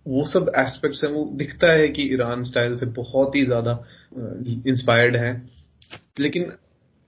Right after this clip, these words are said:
ईरान की स्टाइल जो है, उसमें एक बहुत बड़ा, uh, जहां तक मुझे प्रॉब्लम लगता है कि वो, uh, मैच खिंचता बहुत है, लंबा जाता है, लेकिन ऐसे कोई टेक्निक नहीं है जिसमें आप एक बार में फिनिश कर दो। जो ईरान में सीख रहे हैं, शायद उनके पास होगी, लेकिन जब आप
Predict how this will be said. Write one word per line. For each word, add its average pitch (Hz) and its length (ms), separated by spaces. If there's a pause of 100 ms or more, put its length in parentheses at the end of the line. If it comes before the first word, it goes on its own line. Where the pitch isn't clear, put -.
(200)
ईरान 143 580
की 160 100
स्टाइल 127 380
जो 131 220
है, 127 180
उसमें 123 360
एक 123 240
बहुत 117 360
बड़ा, 117 360
uh, 113 500
जहां 113 180
तक 113 140
मुझे 117 340
प्रॉब्लम 113 440
लगता 113 260
है 123 100
कि 127 120
वो, 135 340 (480)
uh, 131 140 (300)
मैच 143 380
खिंचता - 460
बहुत 117 360
है, 110 100
लंबा 123 320
जाता 110 420
है, 117 100
लेकिन 120 220
ऐसे 120 120
कोई 127 200
टेक्निक 127 460
नहीं 123 200
है 127 80
जिसमें 120 280
आप 120 220
एक 127 140
बार 123 140
में 123 120
फिनिश 117 280
कर - 160
दो। 117 220 (380)
जो 123 220
ईरान 135 300
में 151 120
सीख 151 260
रहे 147 100
हैं, 147 80
शायद 127 260
उनके 127 240
पास 117 300
होगी, 113 180
लेकिन 120 300
जब 123 160
आप 120 240